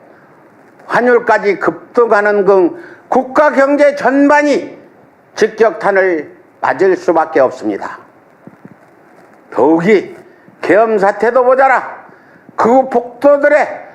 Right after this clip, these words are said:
법원 침탈로 말미암아 국가 이미지마저 크게 실추되면서 전 세계적으로 한창이던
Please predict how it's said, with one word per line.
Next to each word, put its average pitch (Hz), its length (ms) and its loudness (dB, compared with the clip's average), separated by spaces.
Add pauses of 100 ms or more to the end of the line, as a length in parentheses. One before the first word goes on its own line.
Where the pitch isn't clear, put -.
(160)
법원 226 380 -2
침탈로 214 840 0
말미암아 175 840 0 (360)
국가 190 480 0
이미지마저 262 920 0 (520)
크게 220 320 2
실추되면서 151 1120 -2 (920)
전 254 580 -2
세계적으로 262 880 2
한창이던 262 840 0